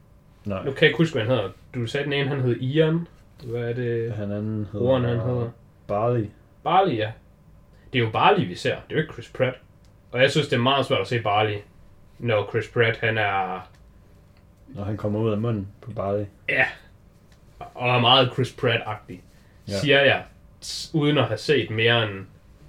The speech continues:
Speaker 2: halvanden sæson Parks and Rec. Men jeg synes lidt, den karakter, det indtryk, jeg får, af, af sådan Chris Pratts, øhm,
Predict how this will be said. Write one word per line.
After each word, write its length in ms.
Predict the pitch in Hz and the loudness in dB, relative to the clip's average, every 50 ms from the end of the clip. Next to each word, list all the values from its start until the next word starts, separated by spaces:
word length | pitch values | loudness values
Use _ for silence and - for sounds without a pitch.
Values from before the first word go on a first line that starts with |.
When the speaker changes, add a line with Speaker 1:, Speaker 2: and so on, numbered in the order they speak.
| - - - | -20 -20 -14
Speaker 2:
halvanden 640 | - - 113 110 110 117 120 131 135 139 135 123 - - - - - - - - - - - | -6 -4 -2 0 2 2 4 4 2 2 2 0 -2 -2 -10 -16 -20 -20 -20 -20 -20 -20 -20
sæson 600 | - - - 117 113 - 123 107 101 98 101 101 101 - - - - - - - - - - - - | -18 -10 -8 -8 -4 0 2 2 2 0 -2 -8 -12 -14 -18 -20 -20 -20 -20 -20 -20 -20 -20 -12 -4
Parks 340 | - 110 104 110 - - 110 | -2 0 0 -2 -2 -6 -8
and 180 | 95 95 92 | -6 -4 -2
Rec. 120 | 95 101 101 - - - - - - - - - - - - - | -4 -4 -4 -8 -14 -20 -20 -20 -20 -20 -20 -20 -20 -18 -8 -4
Men 160 | 120 113 110 | -2 -2 0
jeg 100 | 113 110 | -2 -2
synes 280 | - 160 160 156 156 156 | 0 2 0 2 4 4
lidt, 160 | 147 143 - | 2 4 4
den 140 | 135 131 117 | 4 2 2
karakter, 600 | - - 107 - - - - 190 180 175 170 - - - | 2 -2 -4 -4 -4 -2 2 4 4 4 4 0 -6 -6
det 80 | - 123 | -6 -2
indtryk, 420 | 139 147 165 175 - - 110 - | 2 4 4 4 4 2 -2 -2
jeg 80 | - - | -2 -4
får, 420 | - 175 170 - - - - - - - - - - - - - - - - - | 0 2 4 4 2 0 -4 -14 -20 -20 -20 -20 -20 -20 -20 -20 -20 -20 -8 0
af, 160 | 135 127 127 127 - - - | 2 2 2 0 -2 -6 0
af 160 | 135 127 120 120 | 0 0 0 0
sådan 320 | - - 160 151 143 - - - - - - - - - - - - - - - - - - - - - - - | 0 2 2 2 0 -4 -10 -16 -20 -20 -20 -20 -20 -20 -20 -20 -20 -20 -20 -20 -20 -20 -20 -20 -20 -20 -12 -4
Chris 180 | - 147 127 - | -2 -2 -2 0
Pratts, 480 | - - 156 151 151 - - - - | 2 4 4 4 4 2 -6 -6 0
øhm, 540 | 135 117 107 107 104 101 98 98 95 95 101 | 2 2 4 2 0 -2 -4 -10 -10 -12 -12